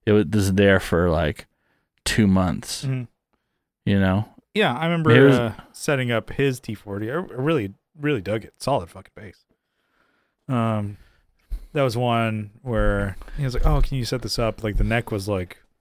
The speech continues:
Speaker 2: half pipe. It was fucking
Speaker 1: Yeah.
Speaker 2: <laughs> rip
Speaker 1: Your, your
Speaker 2: curl.
Speaker 1: tech
Speaker 2: Looks
Speaker 1: deck
Speaker 2: like
Speaker 1: on
Speaker 2: the
Speaker 1: that bitch.
Speaker 2: <laughs> Or it looked like the Quicksilver logo with the fucking wave. <laughs> And I'm like, "What?
Speaker 1: The
Speaker 2: Holy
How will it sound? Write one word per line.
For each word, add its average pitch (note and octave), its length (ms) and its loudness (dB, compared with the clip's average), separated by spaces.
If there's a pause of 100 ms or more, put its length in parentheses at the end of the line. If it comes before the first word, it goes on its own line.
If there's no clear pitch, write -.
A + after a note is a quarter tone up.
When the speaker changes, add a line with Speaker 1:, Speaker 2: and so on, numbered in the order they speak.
(580)
Speaker 2:
half - 320 -4
pipe. - 280 -8 (380)
It C3+ 100 -4
was G#2+ 280 -6
fucking - 320 -2
Speaker 1:
Yeah. G#2 220 4 (180)
Speaker 2:
<laughs> - 180 -16
rip A3 160 2 (440)
Speaker 1:
Your, D#3 200 4
your - 100 2 (120)
Speaker 2:
curl. C3 80 4
Speaker 1:
tech A#2+ 180 8
Speaker 2:
Looks C3+ 100 2
Speaker 1:
deck B2 140 8
Speaker 2:
like C#3 100 6
Speaker 1:
on B2 120 8
Speaker 2:
the B2+ 60 6
Speaker 1:
that B2 120 6
bitch. C3 440 2 (300)
Speaker 2:
<laughs> D#3 160 -4
Or E3 120 -2
it D#3 60 -4
looked D3+ 160 -2
like D3 180 2
the A#2+ 60 -4
Quicksilver A2 520 -2
logo G#2+ 380 -2
with G#2 80 -8
the - 80 -20
fucking A2 280 -12 (120)
wave. A2 400 -4 (340)
<laughs> - 0 - (840)
And F#3 280 -2
I'm D3+ 80 0
like, D3+ 200 -2
"What? G#3+ 160 0
Speaker 1:
The - 220 -4
Speaker 2:
Holy F#3 200 2